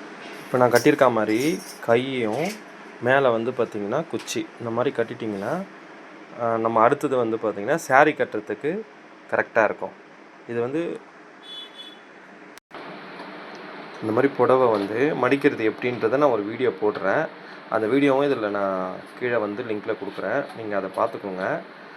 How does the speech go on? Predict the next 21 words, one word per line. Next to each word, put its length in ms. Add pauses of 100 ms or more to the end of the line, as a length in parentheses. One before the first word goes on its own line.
(240)
அப்புறம் 240
இந்த 120
மாதிரி 140 (100)
புடவை 280
மடிச்சதும் 500
இந்த 200
மடிப்பை 420
வந்து 200 (420)
இந்த 160
மாதிரி 200
சென்ட்ரா 400 (460)
இந்த 160
இடத்துல 300
பாருங்க, 260 (1300)
இந்த 200
சொம்புக்கு 440
நேரா 280
இருக்கிறதுல 460
வச்சு 260 (720)
கரெக்டா 360
ஒரு 100